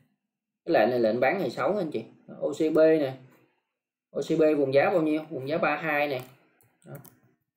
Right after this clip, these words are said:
Chẳng hiểu Sơn bán được trên cao rồi, bây giờ Sơn xuống thấp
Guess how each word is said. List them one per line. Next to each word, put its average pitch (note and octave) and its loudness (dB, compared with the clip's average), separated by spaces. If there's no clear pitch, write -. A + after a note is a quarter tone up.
Chẳng F3 -4
hiểu E3+ 4
Sơn E3+ 2
bán G3 2
được C#3 2
trên D#3+ -2
cao D#3 6
rồi, C#3 6
bây D3 2
giờ C#3 4
Sơn D#3+ -2
xuống F3+ -2
thấp G#3 -2